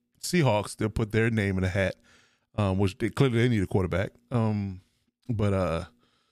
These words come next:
I'm not sure how Deshaun feels about that because, you know, he has a no trade clause. Um, so to me, I put them in third in the ranking. Um, so that leaves the Saints and the,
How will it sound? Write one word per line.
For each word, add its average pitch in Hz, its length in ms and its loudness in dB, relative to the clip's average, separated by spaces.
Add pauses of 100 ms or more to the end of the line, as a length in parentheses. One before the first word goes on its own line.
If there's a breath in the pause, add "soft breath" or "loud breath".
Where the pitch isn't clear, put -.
(800)
I'm 123 100 0
not 131 140 0
sure 120 200 2
how 107 240 2
Deshaun 104 360 -2
feels 107 220 0
about 98 160 0
that 98 140 0
because, 104 500 -2
you 113 120 -2
know, 101 80 0
he 98 120 0
has 107 120 2
a 104 40 0
no 101 140 4
trade - 260 0
clause. - 480 -8 (140)
Um, 98 240 -2
so 110 160 0
to - 140 -6
me, 120 160 2
I 98 60 0
put 123 180 0
them 101 140 -2
in 90 100 0
third 101 460 0
in 95 100 0
the 95 60 -2
ranking. 92 360 0 (580 soft breath)
Um, 95 280 0
so - 120 -4
that 117 100 2
leaves 120 200 0
the 101 60 -4
Saints - 680 -4
and 113 240 0
the, 92 80 -6